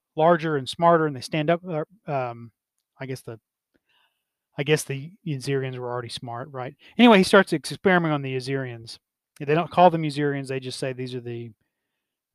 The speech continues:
Hadozis who are the, um, natives there. But the, the, they fed the captives experimental elixir, um, enlarged them, turned them into sapient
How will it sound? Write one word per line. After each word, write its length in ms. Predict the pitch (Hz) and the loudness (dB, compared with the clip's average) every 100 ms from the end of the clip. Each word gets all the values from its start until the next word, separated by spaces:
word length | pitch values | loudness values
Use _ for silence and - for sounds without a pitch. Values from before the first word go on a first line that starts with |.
| _ 254 | _ -8
Hadozis 640 | 151 147 147 143 123 120 - | -4 0 2 2 -2 -10 -10
who 100 | 123 | -10
are 80 | |
the, 220 | 120 117 113 _ _ _ _ _ _ _ _ _ - | -10 -14 -16 _ _ _ _ _ _ _ _ _ -10
um, 320 | 120 120 120 _ _ - | -10 -10 -18 _ _ -6
natives 360 | 131 131 120 | -2 -2 -4
there. 160 | 123 120 | -6 -6
But 160 | 139 | -6
the, 100 | 160 | -6
the, 280 | 180 156 147 - _ _ _ _ _ _ | -6 -6 -8 -12 _ _ _ _ _ _
they 80 | 143 | 0
fed 180 | 202 180 | 2 2
the 60 | |
captives 480 | - 180 170 156 135 | 4 6 6 2 -4
experimental 680 | - - 165 160 156 147 151 | -8 0 2 2 0 -2 -2
elixir, 600 | 151 196 - 170 160 - _ _ - 160 - | -2 -2 -2 -4 -4 -8 _ _ -20 -16 -8
um, 540 | 143 131 127 120 120 _ _ - - - | -6 -4 -6 -10 -16 _ _ -20 -20 -10
enlarged 420 | 139 165 180 156 | 2 6 6 4
them, 200 | 160 156 | -2 -2
turned 260 | - 156 151 | -2 -4 -4
them 120 | 139 | -6
into 160 | 127 123 | -8 -2
sapient 680 | - 165 160 147 147 - | 0 2 0 -4 -4 -12